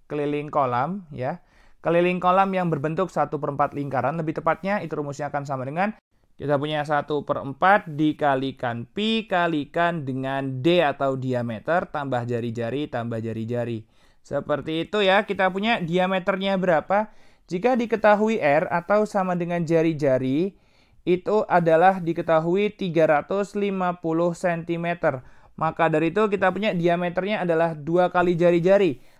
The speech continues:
Atau diameter adalah jarak yang ditarik dari dua titik pada lengkungan lingkaran yang melewati titik pusat. Itu kita punya diameter ya, atau D.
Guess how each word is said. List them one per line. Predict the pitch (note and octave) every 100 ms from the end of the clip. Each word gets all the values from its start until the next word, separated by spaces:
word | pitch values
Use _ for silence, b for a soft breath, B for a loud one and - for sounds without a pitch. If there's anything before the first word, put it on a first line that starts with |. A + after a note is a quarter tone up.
| b
Atau | F3 F#3+ F#3+
diameter | F#3+ F#3+ G3 G3 A3
adalah | - F#3+ F3+
jarak | E3+ F#3 G#3+ -
yang | G#3
ditarik | G3 G3 G#3 G3+ E3+
dari | E3+ F#3+
dua | D#3+ F3+
titik | F#3 F#3 G#3+ -
pada | F#3+ E3+ F3 F3 _ _ _ -
lengkungan | F#3 G#3 G3 F#3+ F#3
lingkaran | F3+ F3 F3 F#3+
yang | F3+ F3+ F3+
melewati | E3 D3 C#3 D3
titik | C#3+ -
pusat. | D3+ D#3 C3 -
Itu | C3 B2+
kita | C3
punya | C3 D#3 C3
diameter | B2+ B2 A#2+ B2+ B2
ya, | A#2 A#2+ A#2
atau | A#2 A#2
D. | A#2+ A#2+ G2+